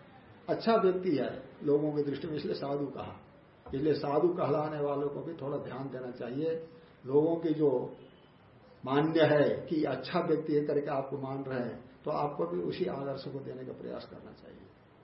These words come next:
ये ध्यान देना चाहिए। उनकी दृष्टि आपके लिए साधु शब्द का प्रयोग, साधु माने अच्छा,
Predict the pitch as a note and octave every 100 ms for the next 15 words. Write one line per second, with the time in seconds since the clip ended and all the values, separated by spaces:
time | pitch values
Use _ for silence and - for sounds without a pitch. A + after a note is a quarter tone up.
0 | - - - - - - - - - -
1 | - - - - - A2 A#2 B2 B2+ B2
2 | - - - - - - - - - C#3
3 | C#3+ C#3 C#3 - E3+ D3 C#3+ F3+ D#3+ F3+
4 | F3+ - D3 D#3+ F3+ F3 D3 D#3 D#3+ C#3+
5 | B2+ C#3 D#3+ F3 G3+ B3 C3+ - C#3